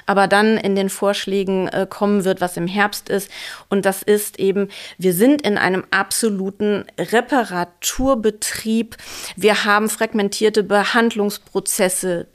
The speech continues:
Drehtüreneffekte, Behandlungsabbrüche, fehlende Navigation, mangelnde Kommunikation, haben wir auch oft drüber gesprochen. Das sind so Punkte, an die müssen wir dringend ran und das wird kommen. Und für mich ganz persönlich,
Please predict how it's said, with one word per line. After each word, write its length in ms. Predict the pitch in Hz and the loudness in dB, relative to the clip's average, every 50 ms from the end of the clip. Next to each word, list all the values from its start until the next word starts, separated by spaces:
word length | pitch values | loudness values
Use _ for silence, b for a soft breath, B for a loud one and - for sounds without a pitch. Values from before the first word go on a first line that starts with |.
| - | -12
Drehtüreneffekte, 1500 | - 190 214 226 233 226 - - 190 190 185 - 226 220 - - 214 185 185 185 - - _ - 185 185 185 180 - - - _ _ | -4 2 2 2 2 0 -2 -2 0 0 0 0 -4 -6 -6 -2 0 0 0 0 -4 -12 _ -4 0 2 2 2 0 -2 -6 _ _
Behandlungsabbrüche, 1400 | - - 226 214 220 233 240 247 233 226 202 190 - - - - 202 - - - - 202 202 196 - 196 190 190 196 | -4 -2 -2 2 2 2 2 2 2 0 0 0 -2 0 -2 -2 -2 -4 -8 -4 -2 -2 -2 -2 -2 -4 -4 -4 -4
fehlende 420 | - - - 240 226 214 202 190 | -6 -2 0 2 2 4 4 2
Navigation, 1080 | 190 190 196 190 196 190 190 190 180 - - - - 233 226 220 214 202 202 202 196 196 B B B B B B _ | 2 2 2 2 0 0 0 -2 -2 -2 -6 -6 -4 -2 0 0 2 0 0 -2 -4 -6 B B B B B B _
mangelnde 520 | 208 220 247 269 285 277 262 254 240 233 | 2 2 4 6 6 6 6 6 4 2
Kommunikation, 1000 | 240 - 233 214 226 233 220 214 214 202 - - 208 190 190 - - 196 202 202 | 2 2 0 0 2 2 4 2 2 0 -2 -6 -6 -6 -6 -4 -2 -2 0 0
haben 100 | 190 190 | 0 2
wir 100 | 190 - | 2 2
auch 120 | 202 - | 2 0
oft 200 | 208 196 - - | 0 -4 -4 -6
drüber 220 | - 190 185 190 185 | -6 -4 -2 -2 -4
gesprochen. 580 | 190 180 - - _ 185 185 180 - 196 185 190 B B B B B B B B B B B B B B B _ | -4 -6 -8 -10 _ -4 -4 -2 -2 -4 -4 -4 B B B B B B B B B B B B B B B _
Das 160 | 214 220 220 | 0 2 2
sind 240 | 220 247 240 226 214 | 4 4 4 4 4
so 140 | - 208 202 | 4 2 0
Punkte, 500 | 202 - - 220 220 226 226 240 208 - | 0 -2 -2 0 0 0 2 0 0 2
an 100 | 202 208 | 2 2
die 140 | 208 220 226 | 4 4 4
müssen 260 | 226 233 - 233 208 | 4 4 2 2 0
wir 80 | 202 190 | 0 0
dringend 420 | 202 190 208 202 202 190 190 - | 0 0 0 0 0 -2 -2 -2
ran 280 | 196 196 208 208 202 - | -2 0 2 0 0 0
und 160 | 190 180 185 | -2 -2 -4
das 160 | 185 - - | -4 -4 -4
wird 200 | 190 175 - - | -6 -6 -6 -8
kommen. 360 | - - - 180 170 165 160 | -14 -8 -4 -4 -2 -2 -2
Und 120 | 143 170 165 | -2 -4 -4
für 120 | - 185 | -4 -2
mich 260 | 170 202 247 262 262 | 0 2 2 0 0
ganz 240 | - 214 220 220 220 | 0 0 0 -2 -4
persönlich, 720 | - 202 175 175 170 180 196 226 233 233 233 233 220 - | -4 -2 -2 0 0 0 2 2 4 4 2 2 0 -4